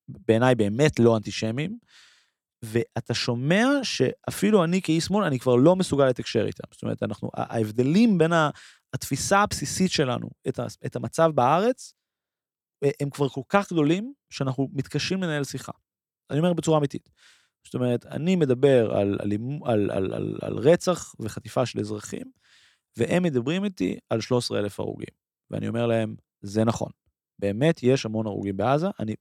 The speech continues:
בשום עולם לא מכחיש את זה, אני פשוט מנסה שנייה, ב-, באמת, כאילו, דקה לדבר על משהו שקשור לחוויה של המדינה שלי", וגם, דרך אגב, שגם אפשר להסביר דרכו את ה-,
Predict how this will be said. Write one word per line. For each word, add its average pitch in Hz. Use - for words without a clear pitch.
בשום 156
עולם 156
לא 143
מכחיש 160
את 190
זה, 214
אני 120
פשוט 185
מנסה 131
שנייה, 180
ב-, 151
באמת, 165
כאילו, 143
דקה 175
לדבר 160
על 151
משהו 160
שקשור 151
לחוויה 127
של 147
המדינה 120
שלי", 175
וגם, 123
דרך 156
אגב, 165
שגם 143
אפשר 143
להסביר 135
דרכו 120
את -
ה-, 104